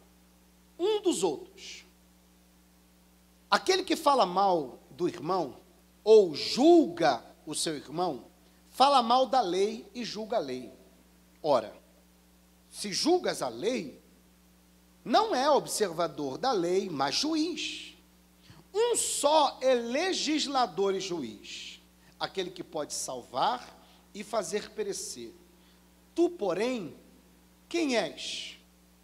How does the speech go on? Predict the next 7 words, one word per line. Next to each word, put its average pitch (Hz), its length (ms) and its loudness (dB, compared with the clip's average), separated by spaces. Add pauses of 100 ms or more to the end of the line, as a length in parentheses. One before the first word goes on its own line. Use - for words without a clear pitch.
(140)
que 254 220 -2
julgas 170 720 -6 (460)
o 180 100 -8
próximo? 143 480 -14 (1200)
Tiago 254 520 2
vai 220 140 0
retomar 190 720 -6